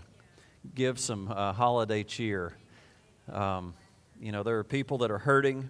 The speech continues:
people that are in need, and, uh, sometimes you just need to laugh a little bit, especially in church. Uh, God is a God of joy, and the joy of lo-,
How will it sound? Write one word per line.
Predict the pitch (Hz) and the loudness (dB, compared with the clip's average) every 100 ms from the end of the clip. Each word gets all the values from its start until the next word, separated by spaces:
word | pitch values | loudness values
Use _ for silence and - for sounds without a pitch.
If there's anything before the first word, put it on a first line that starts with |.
| - | -8
people | 131 127 117 | -8 -4 0
that | 110 | 0
are | 107 | 0
in | 104 101 | 0 0
need, | 117 123 131 131 - - - - - - - _ | 0 0 -2 -6 -12 -20 -20 -20 -20 -20 -20 _
and, | - 101 98 | -8 -4 -2
uh, | 101 | 0
sometimes | 101 127 131 120 104 | 0 -2 -2 -4 -4
you | |
just | 104 107 117 | -4 -4 -4
need | 110 | -4
to | 98 | -2
laugh | 98 110 98 - | 2 4 2 0
a | |
little | 92 92 87 | -6 -6 -4
bit, | 90 87 - - _ - | -6 -8 -12 -20 _ -6
especially | 107 - 156 143 - 107 101 | -4 0 2 2 0 -2 -2
in | 92 | -4
church. | - 90 78 - - - - - - - - - _ - - | -4 -4 -6 -10 -16 -18 -20 -20 -20 -20 -20 -20 _ -20 -14
Uh, | 101 95 | -8 -6
God | 95 120 123 107 | 2 6 6 4
is | 98 | -2
a | 98 | -2
God | 110 110 101 | 2 2 0
of | 87 | -6
joy, | 90 110 117 120 117 | -6 -2 0 0 0
and | 98 90 | -2 -6
the | |
joy | 90 101 120 127 117 | -8 -6 -2 0 0
of | 101 | 0
lo-, | 95 101 | -2 -6